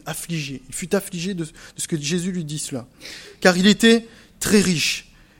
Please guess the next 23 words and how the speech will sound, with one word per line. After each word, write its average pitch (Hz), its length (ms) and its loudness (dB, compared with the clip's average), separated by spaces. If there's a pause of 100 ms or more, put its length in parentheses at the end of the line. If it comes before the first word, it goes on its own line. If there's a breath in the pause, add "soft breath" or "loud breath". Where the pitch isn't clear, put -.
(120)
Jésus, 190 460 4
voyant 214 340 4
qu'il 208 180 -2
était 185 220 0
devenu 175 340 0
tout 180 140 -4
triste, 208 400 -4
dit 175 340 -4 (400 soft breath)
qu'il 196 180 2
est 208 80 6
difficile 214 720 2
à 175 80 2
ceux 240 180 2
qui 240 140 -6
ont 185 100 2
des 170 100 0
richesses 170 600 -4 (480 soft breath)
d'entrer 196 640 4 (240 soft breath)
dans 151 100 4
le 147 100 6
royaume 151 360 2
de 135 120 -2
Dieu. 117 300 -8